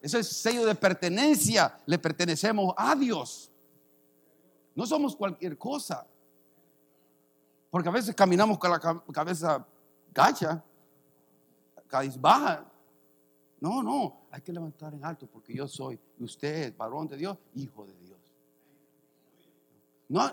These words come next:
no estamos hablando de arrogancia, estamos hablando de seguridad en nuestra posición en Cristo.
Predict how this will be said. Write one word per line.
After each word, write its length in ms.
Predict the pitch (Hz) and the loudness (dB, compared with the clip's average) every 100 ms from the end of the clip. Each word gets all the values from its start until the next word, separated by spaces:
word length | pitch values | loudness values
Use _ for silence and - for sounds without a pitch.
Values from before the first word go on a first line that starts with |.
| - | -2
no 120 | 202 | -4
estamos 240 | 277 240 | -2 -2
hablando 240 | 214 208 180 | -2 -2 -2
de 80 | |
arrogancia, 600 | 156 135 135 208 185 110 - _ _ _ | -4 -4 -2 -2 -4 -12 -20 _ _ _
estamos 360 | _ - 160 180 | _ -4 -2 0
hablando 240 | 170 180 | 0 0
de 40 | 151 | -2
seguridad 640 | - 139 123 127 127 151 | -4 -6 -6 -8 -8 -8
en 100 | 139 | -10
nuestra 300 | 131 - 127 | -14 -20 -20
posición 560 | - 120 104 - 123 110 | -20 -20 -18 -14 -12 -12
en 160 | 101 | -14
Cristo. 680 | - 90 107 - - 113 | -18 -20 -18 -18 -20 -20